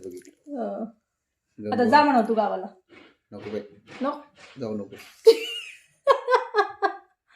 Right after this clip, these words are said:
Speaker 1: नाही, गंगू झाडून काढेल, तर पोटाला घालणार नाही.
Speaker 2: अं, पोटाला घालणार नाहीये
Speaker 1: हं.
Speaker 2: गंगू. असो, झाडांचं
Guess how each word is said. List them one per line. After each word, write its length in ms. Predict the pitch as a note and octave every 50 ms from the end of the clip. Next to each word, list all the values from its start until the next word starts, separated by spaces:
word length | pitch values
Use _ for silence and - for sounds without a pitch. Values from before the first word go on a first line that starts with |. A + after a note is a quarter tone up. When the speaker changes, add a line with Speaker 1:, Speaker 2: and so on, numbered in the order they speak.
| _ _ _ _ - - - C#4 - - _ -
Speaker 1:
नाही, 160 | E4+ G#2+ -
गंगू 400 | F#4+ F#4 - G#2 G#2 G#2 G#2+ A2+
झाडून 340 | B2+ A#2+ A2 G#2+ A#2+ B2 A#2+
काढेल, 300 | B2+ A2 G#2 G#2+ A2+ A2+
तर 60 | A#2
पोटाला 380 | A2+ - - A2 G#2 G#2+ G#2+ A2+
घालणार 300 | A#2 A#2 A2+ G#2+ A2 A2+
नाही. 360 | A#2 A2+ G2+ F#2+ F#2+ G#2+ - -
Speaker 2:
अं, 580 | - B3+ B3+ A3+ A3 A3 A3 G#3+ A3 A#3+ A#3+ A3+ A3+ - _ _ _ _ _
पोटाला 340 | - G#3 G3 - A3 G#3 G#3
घालणार 320 | G#3+ A3 G#3+ G3+ G3+ F#3+
नाहीये 260 | G3 G3 - G#3 G#3+ G3+
Speaker 1:
हं. 80 | G3+
Speaker 2:
गंगू. 300 | G3 G3 F#3+ F#3+ F#3 F#3+ - - _ _ _ _ -
असो, 400 | G#3+ B3 A#3+ - A#3+ C4+ C4+ - - - - _ - A#3
झाडांचं 360 | B3 A#3+ A#3 A#3 A#3 A3+ B3